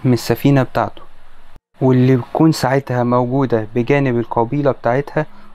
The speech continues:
وهي بتجمع أزهار خاصة بالعلاج، وبيسمعوا ساعتها صوت جاي من الغابة، وشباب القبيلة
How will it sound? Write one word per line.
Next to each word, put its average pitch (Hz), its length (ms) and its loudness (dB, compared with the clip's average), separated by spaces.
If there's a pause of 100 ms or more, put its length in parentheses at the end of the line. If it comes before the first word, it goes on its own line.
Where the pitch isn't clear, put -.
(100)
وهي 131 260 4
بتجمع 123 560 0
أزهار 135 380 2 (320)
خاصة - 420 0
بالعلاج، 117 460 0 (460)
وبيسمعوا 131 640 4
ساعتها 131 460 -2
صوت 151 340 2 (160)
جاي 135 320 4
من 131 200 4
الغابة، 117 500 0 (500)
وشباب 131 500 4
القبيلة 139 600 4